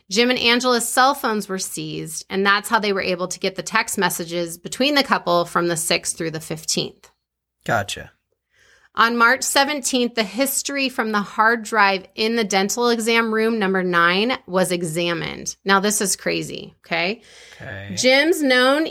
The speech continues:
Speaker 1: email, the email he gave the investigators was dinosaur jim at me dot com. But there was another email found jim and waffles at gmail dot com, that had been created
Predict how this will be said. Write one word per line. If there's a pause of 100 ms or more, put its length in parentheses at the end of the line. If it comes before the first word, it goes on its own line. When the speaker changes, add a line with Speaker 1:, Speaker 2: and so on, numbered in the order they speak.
Speaker 1:
email, (220)
the
email
he
gave
the
investigators
was
dinosaur
jim (100)
at
me
dot
com. (400)
But
there
was
another
email
found (440)
jim
and
waffles
at
gmail
dot
com,
that
had
been
created